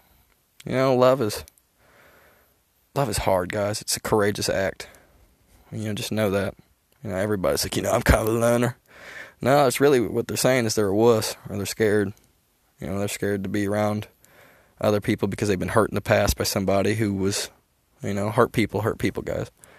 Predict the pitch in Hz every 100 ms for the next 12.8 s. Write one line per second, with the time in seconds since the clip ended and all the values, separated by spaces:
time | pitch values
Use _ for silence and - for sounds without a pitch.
0 | - - - - _ _ _ _ _ -
1 | 101 104 101 110 110 107 - 107 104 107
2 | 101 101 104 104 104 - - 101 104 104
3 | 98 - 104 - 104 101 98 101 98 101
4 | 98 - 92 98 - 101 98 98 - 104
5 | - 101 98 101 101 101 - 101 110 90
6 | 98 107 101 95 98 107 104 101 - 104
7 | 101 110 107 - 104 107 107 117 90 90
8 | 101 90 - 104 - 101 98 - 98 -
9 | 107 107 107 107 104 - 104 107 107 107
10 | 104 - - - 107 104 - 98 - -
11 | 107 92 95 85 98 90 95 104 - 104
12 | 101 - 107 104 110 104 95 -